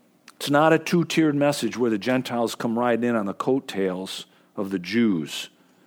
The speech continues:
Paul says, "Man, we were both walking that path.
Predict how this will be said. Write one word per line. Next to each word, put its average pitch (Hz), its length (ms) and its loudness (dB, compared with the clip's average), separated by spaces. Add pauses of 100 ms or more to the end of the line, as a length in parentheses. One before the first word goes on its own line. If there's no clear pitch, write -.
(500)
Paul 127 260 2
says, 104 320 -2
"Man, 113 440 0
we 104 140 -4
were 95 100 -2
both 98 300 -4
walking 95 340 -10
that 90 200 -6
path. 85 480 -10